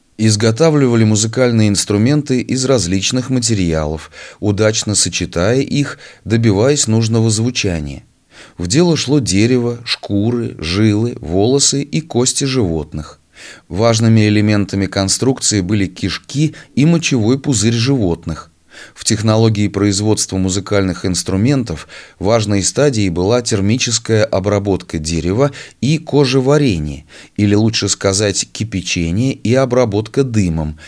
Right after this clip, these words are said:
Пример: алтайские икили. Особо редкие инструменты сохранились и дожили до наших времен,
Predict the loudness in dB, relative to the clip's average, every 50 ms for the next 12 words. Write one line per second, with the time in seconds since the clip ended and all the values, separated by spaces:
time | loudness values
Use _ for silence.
0 | -20 -20 -20 -20 _ -2 0 2 4 4 4 4 2 2 0 -4 -6 -4 -2 0
1 | 0 0 0 0 2 2 2 2 2 -2 -2 -2 -2 -2 0 -2 -2 -4 -4 -6
2 | -4 -2 -2 0 0 0 -2 -4 -8 -12 _ _ _ _ _ _ _ _ _ _
3 | _ _ _ _ -2 0 0 2 2 2 4 4 4 2 2 0 -4 -2 0 0
4 | 0 0 -2 0 0 2 2 4 2 2 0 0 -2 -2 -2 -2 0 0 0 2
5 | 2 2 2 2 0 0 0 0 0 -2 0 2 2 2 2 2 0 0 0 0
6 | 0 0 0 0 -2 -2 -2 -2 -2 -2 -2 -2 0 0 0 0 0 -2 -2 -4
7 | -6